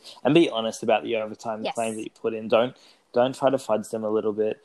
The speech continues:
Speaker 2: Mm.
Speaker 1: Um, I think it's very important to be honest, especially as doctors.
Speaker 2: Yes.
Speaker 1: Um,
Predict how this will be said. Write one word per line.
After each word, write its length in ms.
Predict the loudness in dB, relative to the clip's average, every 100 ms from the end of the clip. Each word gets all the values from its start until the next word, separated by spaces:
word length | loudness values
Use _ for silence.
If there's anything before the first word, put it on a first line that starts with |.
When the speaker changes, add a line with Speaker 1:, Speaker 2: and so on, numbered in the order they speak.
| -8
Speaker 2:
Mm. 260 | -4 -2 -2
Speaker 1:
Um, 260 | -2 -4
I 60 | -6
think 160 | -4
it's 120 | -2 0
very 120 | -2
important 400 | 0 -2 -2 -2
to 60 |
be 100 | -8
honest, 240 | -6 -8 -2
especially 380 | 2 4 6 4
as 100 | 4
doctors. 580 | 0 2 4 4 4 -8 _ _ -4
Speaker 2:
Yes. 120 | -2
Speaker 1:
Um, 480 | -2 -2 -6 -12